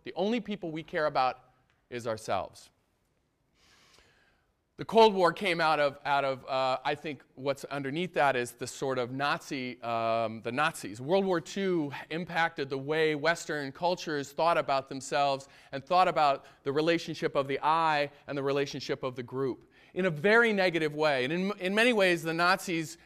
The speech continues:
catapulted us into the Cold War, into that, into that, um, the understanding that we can't trust authority,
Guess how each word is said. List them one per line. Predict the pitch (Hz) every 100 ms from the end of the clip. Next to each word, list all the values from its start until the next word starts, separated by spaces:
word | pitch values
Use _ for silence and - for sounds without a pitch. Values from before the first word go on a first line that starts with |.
| _
catapulted | - 202 214 214 - 175 165 165 151 147
us | 147 147 - - -
into | 170 190 - 180
the | 160
Cold | - 175 170
War, | 156 160 165 156
into | 156 165
that, | 147 139 -
into | 151 151 165
that, | 147 139 - - _ _ _
um, | 135 131 127 127 123 123 120 120 -
the | 131 143
understanding | - 180 180 - 185 185 180 151
that | 156 143 143
we | 143 190 202
can't | - - 190 165
trust | - - 165 156 - - - - _ _ -
authority, | - 151 143 117 82